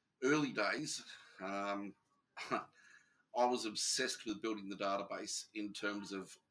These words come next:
I would make sure I learned everything about anyone who walked in. And,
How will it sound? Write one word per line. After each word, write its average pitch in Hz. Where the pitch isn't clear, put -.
I 113
would 113
make 101
sure 104
I 98
learned 98
everything 107
about 92
anyone 95
who 92
walked 92
in. 87
And, 139